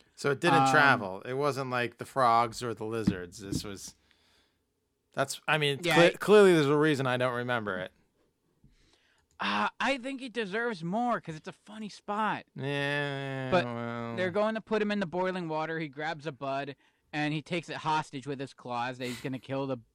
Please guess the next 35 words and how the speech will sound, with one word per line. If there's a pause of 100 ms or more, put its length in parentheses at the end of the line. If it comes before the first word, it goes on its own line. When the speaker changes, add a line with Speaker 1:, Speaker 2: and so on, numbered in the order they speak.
(360)
Speaker 2:
he's
Speaker 1:
That
Speaker 2:
gonna
Speaker 1:
is
funny.
I'm
Speaker 2:
sniff
the
Speaker 1:
laughing.
Speaker 2:
bottle, (640)
you
know,
and
he,
and
he
works
his
way
out
the
door
and
holding
the,
the
kitchen
staff
at
bay. (600)
It's
adorable. (460)
Speaker 1:
I'm
laughing.
Speaker 2:
Um,